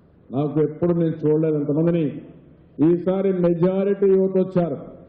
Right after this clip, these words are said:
ఎక్కడన్నా మీరు చూస్తే ఒక ఉత్సాహంతో ముందుకు వచ్చారు, బాగా బ్రహ్మాండంగా పుష్కర స్నానాలు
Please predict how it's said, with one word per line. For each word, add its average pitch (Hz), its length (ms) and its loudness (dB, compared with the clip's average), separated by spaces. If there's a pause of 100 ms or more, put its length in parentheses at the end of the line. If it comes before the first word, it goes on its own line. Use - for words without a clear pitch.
(720)
ఎక్కడన్నా 190 520 2
మీరు 190 200 2
చూస్తే 185 720 0 (480)
ఒక 170 120 0
ఉత్సాహంతో 190 680 0
ముందుకు 185 280 0
వచ్చారు, 185 420 0 (1200)
బాగా 151 280 0
బ్రహ్మాండంగా 156 720 0 (380)
పుష్కర 165 360 0
స్నానాలు 160 500 0